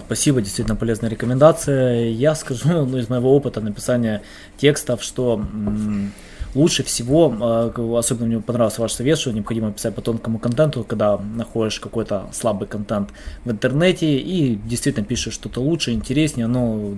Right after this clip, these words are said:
даёт хорошие результаты. Я вот скажу, э, со своей точки зрения, что на сегодняшний день классический копирайтинг умер. А, если брать просто профессию копирайтера, это умерло. Сегодня нет профессии копирайтера.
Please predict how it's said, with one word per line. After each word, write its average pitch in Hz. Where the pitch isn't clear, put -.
даёт 123
хорошие 117
результаты. 151
Я 151
вот 165
скажу, 117
э, 104
со -
своей 131
точки 110
зрения, 156
что 113
на 123
сегодняшний 117
день 143
классический 143
копирайтинг 131
умер. 110
А, 104
если 135
брать 127
просто 143
профессию 123
копирайтера, 143
это -
умерло. 95
Сегодня 147
нет 123
профессии 127
копирайтера. 101